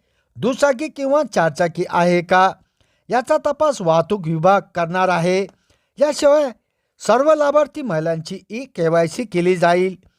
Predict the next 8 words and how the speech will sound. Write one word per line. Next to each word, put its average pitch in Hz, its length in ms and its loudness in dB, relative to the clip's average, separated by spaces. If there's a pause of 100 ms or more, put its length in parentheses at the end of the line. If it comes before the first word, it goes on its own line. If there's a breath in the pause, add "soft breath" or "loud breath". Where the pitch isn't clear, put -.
(400)
यातून 254 360 0
कुठली 277 340 -4
महिला 269 340 2 (440)
आयकर 247 520 2
तर 311 120 2
भरत 180 400 0
नाही 170 300 -2
ना 190 280 2